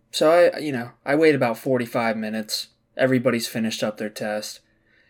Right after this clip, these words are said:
And we've covered a lot of chapters and material in the past couple days, and with that, there's normally videos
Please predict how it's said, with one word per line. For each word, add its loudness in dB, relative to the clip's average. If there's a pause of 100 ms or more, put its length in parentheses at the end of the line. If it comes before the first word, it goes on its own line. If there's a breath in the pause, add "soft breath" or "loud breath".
(140)
And -6
we've -2
covered 4
a 8
lot 6
of -6
chapters -2
and -10
material -2
in -10
the -10
past -8
couple -6
days, -8
and -14 (500 soft breath)
with 2
that, -2 (580)
there's -2
normally 0
videos -4